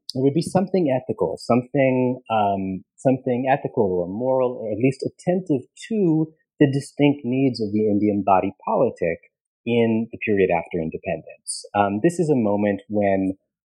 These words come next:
uh, and of course that vision is structured very heavily by the idioms of the Nehruvian state, um, uh, in the pedagogical and the dialogical movements of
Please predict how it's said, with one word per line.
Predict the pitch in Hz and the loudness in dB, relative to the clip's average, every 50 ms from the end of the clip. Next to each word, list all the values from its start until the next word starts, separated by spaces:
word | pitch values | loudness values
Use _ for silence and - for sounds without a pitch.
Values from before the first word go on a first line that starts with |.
| _ _ - | _ _ -2
uh, | 98 95 92 92 90 101 - 127 | 0 2 2 0 0 0 0 0
and | 123 120 | -2 0
of | - | 0
course | - 151 131 | 0 0 0
that | - 143 127 110 107 | 0 0 -2 -2 -2
vision | 131 123 120 123 123 | -2 0 0 0 -2
is | 117 - | -2 -2
structured | - - 127 123 - - 139 127 123 | 0 0 0 0 0 -2 -6 -4 -4
very | - 156 160 160 156 - 101 | -2 0 0 0 0 0 0
heavily | 98 92 90 92 92 87 87 90 98 110 - _ - | -2 0 0 0 0 0 0 -2 -4 -6 -10 _ -4
by | 104 98 95 92 92 92 92 92 92 92 - _ _ _ _ _ _ | -2 0 0 0 0 0 -2 -2 -4 -6 -10 _ _ _ _ _ _
the | - 107 104 | 0 0 2
idioms | 104 104 101 95 92 | 2 2 0 -2 -4
of | 92 87 | -4 -2
the | 98 | -2
Nehruvian | 92 90 87 82 120 143 139 127 131 123 117 110 | 0 0 0 0 0 0 2 2 0 0 0 -2
state, | - - - - 110 104 101 101 104 - - - - - - _ - | -6 -6 -2 0 0 2 0 -2 -4 -8 -8 -8 -8 -8 -10 _ -2
um, | 101 101 101 95 95 95 95 95 95 _ _ _ _ _ _ _ _ _ | 0 2 2 2 0 -2 -4 -6 -8 _ _ _ _ _ _ _ _ _
uh, | - 92 92 90 85 85 - - | -2 0 2 2 0 0 0 0
in | 98 95 95 95 92 87 | 0 0 0 0 0 0
the | 92 90 90 87 87 87 90 90 - - | -2 -2 0 0 -2 -2 -4 -4 -4 -4
pedagogical | 143 135 131 123 107 120 117 113 110 - 117 110 - 110 107 104 104 104 104 104 110 87 | -2 0 0 0 0 0 0 0 0 -2 -6 -6 -2 0 0 2 2 0 0 -2 -4 -6
and | 85 85 | -10 -14
the | - - | -8 -4
dialogical | 117 117 117 117 110 110 107 107 101 - 92 - 101 98 | 0 2 2 2 2 2 0 0 -2 -4 -2 0 0 2
movements | 98 101 98 95 95 98 95 90 90 87 - - - - | 2 2 0 0 0 0 0 0 0 -2 -6 -12 -8 -2
of | - 98 98 90 | 0 2 2 0